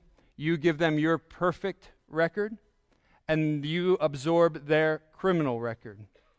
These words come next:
And when you switch places, you get the consequences of that record. They get the benefits of your record. That exchange is a beautiful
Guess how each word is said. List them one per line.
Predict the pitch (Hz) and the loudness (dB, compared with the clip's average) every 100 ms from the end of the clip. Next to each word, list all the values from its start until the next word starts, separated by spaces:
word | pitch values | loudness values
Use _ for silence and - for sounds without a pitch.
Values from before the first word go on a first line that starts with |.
| _ _ _ | _ _ _
And | 147 147 | -2 2
when | 156 | 2
you | 170 | 0
switch | - 190 - | 0 -2 0
places, | 202 190 208 185 | 0 0 0 -4
you | 165 160 | -4 -2
get | 170 | -2
the | - | -2
consequences | - 170 156 - 180 - 147 | -2 0 -2 -4 -6 -6 -6
of | 139 | 0
that | 156 185 | 2 2
record. | 196 196 202 190 _ _ _ - | 0 0 -2 -4 _ _ _ 2
They | 160 | 4
get | 165 156 | 4 0
the | 156 | 2
benefits | 160 156 156 156 - - | 2 2 -2 -6 -6 -10
of | 143 139 | -8 -4
your | 160 | -2
record. | 143 131 127 | -2 -2 0
That | 156 240 | 4 4
exchange | 247 - - 214 214 208 170 | 4 0 -2 4 6 6 2
is | 175 160 | -2 0
a | 180 | 0
beautiful | 135 156 226 302 311 269 - 226 220 208 | -2 2 8 8 10 6 4 8 10 8